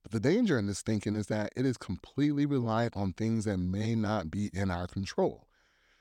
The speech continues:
Now, how many times have you really enjoyed working a job, right? Just to see your happiness dwindle when something alters that job.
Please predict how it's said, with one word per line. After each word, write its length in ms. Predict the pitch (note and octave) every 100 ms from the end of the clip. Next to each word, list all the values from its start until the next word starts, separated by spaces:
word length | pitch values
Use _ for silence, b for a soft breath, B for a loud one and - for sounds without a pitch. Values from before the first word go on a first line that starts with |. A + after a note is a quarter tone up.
| b -
Now, 100 | C#3
how 120 | D#3
many 160 | A3+ G#3+
times 360 | F#3 D#3+ C#3+
have 140 | C3+ A#2+
you 300 | C#3+ C3 F#2
really 320 | G#2 D3 D3
enjoyed 340 | C3 A2 A#2+ G2+
working 240 | A2+ G#2+
a 60 | G2
job, 320 | F#2 E2 C#2
right? 200 | E2+ F#2 - _ _ b b
Just 240 | C3 D3+
to 80 | -
see 160 | - B2+
your 140 | A#2
happiness 600 | G#2+ B2 B2+ A#2 A2 G2+ -
dwindle 540 | E2 A2 D3+ F#2+ F2+
when 160 | F#2 F#2
something 460 | - B2 A#2+ A2
alters 520 | - A#2+ C3 - D2
that 220 | - G2 F2+
job. 260 | A2+ -